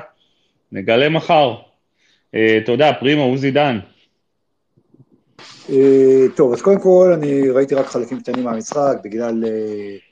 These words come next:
Speaker 2: פרטיזן, אה, הכוכב האדום, וברצלונה וכולי וכולי, אז על המשחק אני לא רוצה לדבר. אה, אני אגיד כמה דברים.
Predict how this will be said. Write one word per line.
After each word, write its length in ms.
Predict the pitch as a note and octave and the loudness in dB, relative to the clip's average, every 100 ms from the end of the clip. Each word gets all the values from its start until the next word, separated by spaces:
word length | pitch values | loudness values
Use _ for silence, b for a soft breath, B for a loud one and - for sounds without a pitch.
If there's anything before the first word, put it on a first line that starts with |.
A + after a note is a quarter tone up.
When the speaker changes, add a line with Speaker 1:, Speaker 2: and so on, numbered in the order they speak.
| _ _ _ _ _ _ | _ _ _ _ _ _
Speaker 2:
פרטיזן, 680 | C#3+ C3+ C#3+ - C3 B2 | -4 0 -2 0 -2 -2
אה, 80 | A#2+ | -4
הכוכב 380 | A#2 A#2 A#2+ A2 | -6 -8 -8 -4
האדום, 320 | B2 D#3 F#3+ | -2 2 0
וברצלונה 600 | C#3 A#2 A2+ C3 D#3 C#3 | 0 -4 -4 -2 0 0
וכולי 240 | A#2+ B2+ C3 B2+ | -4 -4 -4 -4
וכולי, 340 | - C3 D#3+ | -6 -2 -2
אז 180 | C3+ - | -2 -6
על 140 | B2 | -8
המשחק 340 | B2 A#2 D#3 C#3 | -8 -6 -6 -4
אני 120 | C3+ | -4
לא 60 | |
רוצה 200 | C#3 C3 | -4 -4
לדבר. 340 | A#2 G#2+ G#2 G#2+ - _ _ b _ _ _ _ _ | -10 -10 -12 -14 -16 _ _ b _ _ _ _ _
אה, 680 | C3 B2 B2 B2 B2 B2 B2 C3 - _ _ | -8 -4 -2 -2 -2 -2 -2 -4 -12 _ _
אני 160 | - C#3+ | -6 -4
אגיד 180 | D#3 F3 | -2 -2
כמה 220 | F#3+ F3+ | 0 0
דברים. 400 | D3 D3 B2 F#2 | 0 -2 -2 -6